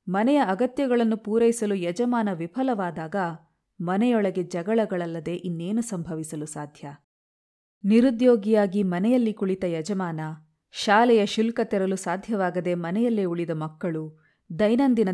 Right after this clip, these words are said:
ದಿನಸಿಗಳನ್ನು ಕೊಳ್ಳಲು ಸಾಧ್ಯವಾಗದೆ ಅಳುತ್ತಿರುವ ಕಂದ ಮಗಳು, ಇವೆಲ್ಲವೂ ಅಂತಿಮವಾಗಿ ಕೌಟುಂಬಿಕ ಜಗಳಗಳಿಗೆ ಕಾರಣವಾಗಿ ಮಹಿಳೆಯರ ಮೇಲಿನ ದೌರ್ಜನ್ಯಗಳಲ್ಲಿ ಕೊನೆಯಾಗುತ್ತದೆ. ಎರಡು ಸಾವಿರದ ಇಪ್ಪತ್ತೊಂದರಲ್ಲಿ ಮಹಿಳೆಯರ ಮೇಲಿನ ದೌರ್ಜನ್ಯ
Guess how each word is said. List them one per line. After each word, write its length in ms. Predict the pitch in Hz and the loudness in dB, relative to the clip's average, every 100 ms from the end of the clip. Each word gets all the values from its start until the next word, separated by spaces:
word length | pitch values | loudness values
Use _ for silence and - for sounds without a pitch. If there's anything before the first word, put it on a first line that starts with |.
| 170 | 0
ದಿನಸಿಗಳನ್ನು 640 | 196 233 233 208 196 190 | -2 -2 0 0 0 -2
ಕೊಳ್ಳಲು 360 | 190 185 185 180 | -2 -2 -2 -4
ಸಾಧ್ಯವಾಗದೆ 800 | 180 175 180 214 180 165 165 165 | -6 -8 -6 -4 -4 -4 -6 -6
ಅಳುತ್ತಿರುವ 580 | - 202 226 214 180 | -2 -2 -2 -2 -2
ಕಂದ 360 | 175 - 170 214 | -4 -6 -2 0
ಮಗಳು, 540 | 202 170 156 160 165 - - _ | -2 -4 -6 -6 -8 -12 -20 _
ಇವೆಲ್ಲವೂ 540 | 202 196 220 262 247 | 2 4 6 4 4
ಅಂತಿಮವಾಗಿ 760 | 240 185 220 262 233 202 180 185 | 2 0 0 0 2 2 0 -4
ಕೌಟುಂಬಿಕ 580 | 185 185 226 269 240 196 | -4 -4 0 0 0 0
ಜಗಳಗಳಿಗೆ 680 | 175 175 202 196 185 170 160 | -2 0 0 0 -2 -2 -6
ಕಾರಣವಾಗಿ 960 | 160 160 214 202 165 156 175 170 175 _ _ - | -6 -4 -2 -2 -4 -6 -6 -6 -8 _ _ -8
ಮಹಿಳೆಯರ 500 | 175 196 262 247 214 196 | -4 0 4 4 4 2
ಮೇಲಿನ 360 | 180 180 180 170 151 | 0 0 -2 -2 -4
ದೌರ್ಜನ್ಯಗಳಲ್ಲಿ 840 | 165 208 208 226 190 175 165 160 180 | -4 -2 0 0 0 -4 -6 -6 -6
ಕೊನೆಯಾಗುತ್ತದೆ. 960 | 165 165 202 160 156 151 156 156 _ _ _ _ _ _ - | -6 -6 -6 -8 -10 -12 -12 -12 _ _ _ _ _ _ -4
ಎರಡು 260 | 190 247 | 0 0
ಸಾವಿರದ 380 | 277 269 233 214 | 0 2 2 2
ಇಪ್ಪತ್ತೊಂದರಲ್ಲಿ 840 | 190 185 262 247 220 196 185 180 180 | -2 -2 -4 -2 -2 0 0 0 -2
ಮಹಿಳೆಯರ 500 | 165 190 233 240 208 | -4 -2 0 0 0
ಮೇಲಿನ 320 | 180 180 170 | -2 -2 -4
ದೌರ್ಜನ್ಯ 580 | 160 170 202 208 170 185 | -6 -6 -4 -4 -4 -4